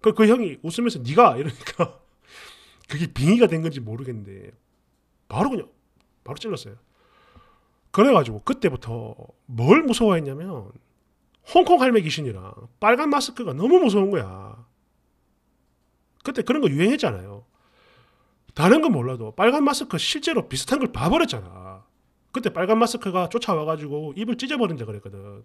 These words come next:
진짜 죽창으로 찔러버리는데. 그래가지고 그 진짜 그런 게 있다 그래가지고 막 빨간 마스크가 와가지고 물어봤을 때 뭐라고 대답을 해야 되고 홍콩 할매 귀신이 왔을 때는 뭐라고 대답을 해야 되면 이런 거 다 외우고 다녔잖아.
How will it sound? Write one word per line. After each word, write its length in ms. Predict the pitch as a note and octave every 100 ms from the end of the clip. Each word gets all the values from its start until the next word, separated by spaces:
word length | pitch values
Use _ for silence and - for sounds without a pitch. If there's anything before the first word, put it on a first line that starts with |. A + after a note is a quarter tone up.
| _ _ _
진짜 240 | - - -
죽창으로 380 | G#3 - G#3 B2
찔러버리는데. 840 | E3 G3 F#3+ G3 E3+ G2+ F#2 G2+ _ _ _ _ _ _ _ _ _ _
그래가지고 880 | F3+ A#3 G#3+ A3 F#3+ F3+ F3+ F3+ F3+
그 180 | - C#3 -
진짜 320 | - C4+ - G#3
그런 240 | G3+ A#3+
게 80 | F3+
있다 200 | A3+ F#3
그래가지고 560 | E3 F3+ D3+ D3+ D#3+ D#3+
막 240 | E3+ -
빨간 240 | D3+ E3+
마스크가 480 | F#3+ G3+ - F#3+ F3+
와가지고 480 | C#3 D3+ F#3+ F#3 F3+
물어봤을 460 | F3 G#3 F3+ - F#3
때 140 | F#3+
뭐라고 380 | C#3+ C3+ G3 G#3+
대답을 380 | F3+ G3 G3 G#3
해야 140 | G3
되고 360 | G3 F#3+ F#3+ F#3
홍콩 240 | C4 B3+ A3
할매 180 | A3 G3+
귀신이 300 | G3+ A3+ G3+
왔을 220 | F3+ G3+
때는 240 | G3+ F#3
뭐라고 280 | B2 F3+ G#3+
대답을 360 | F#3 G3 G3 G3
해야 140 | G#3+
되면 200 | F#3+ F3
이런 140 | G#3+
거 60 | A3
다 280 | - A#2 G3+
외우고 260 | C#4+ B3
다녔잖아. 340 | D3+ A2+ G2